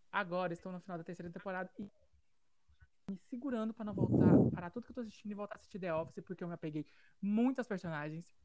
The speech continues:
Eu tô me importando muito com eles, eu não sei, eu tô rindo das piadas do Michael, que eu não tô acreditando que eu tô fazendo isso.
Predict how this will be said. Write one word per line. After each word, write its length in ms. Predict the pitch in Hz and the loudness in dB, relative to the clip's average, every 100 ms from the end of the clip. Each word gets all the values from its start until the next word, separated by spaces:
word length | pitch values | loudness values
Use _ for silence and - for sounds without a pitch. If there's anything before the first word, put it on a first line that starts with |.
| - _ _ _ _ _ | -20 _ _ _ _ _
Eu 80 | 208 | -4
tô 80 | 247 | 0
me 80 | 220 | 0
importando 360 | 202 214 226 | 2 2 0
muito 240 | 254 240 240 | 0 0 0
com 140 | 262 | 0
eles, 220 | 180 170 | 0 0
eu 60 | 180 | -4
não 100 | 196 | -6
sei, 160 | 190 190 | -4 -4
eu 60 | |
tô 120 | 190 175 | -4 -8
rindo 240 | 185 208 220 | -6 -4 -4
das 160 | 214 | -6
piadas 260 | - 185 175 | -4 -6 -6
do 80 | 175 | -6
Michael, 440 | 156 143 - 170 | -8 -8 -10 -14
que 60 | 170 | -12
eu 40 | |
não 80 | 160 | -14
tô 120 | 160 | -12
acreditando 500 | 165 160 226 - 160 | -10 -8 -10 -10 -12
que 60 | 170 | -12
eu 40 | |
tô 40 | 160 | -14
fazendo 240 | 160 160 | -12 -10
isso. 260 | 135 147 | -10 -14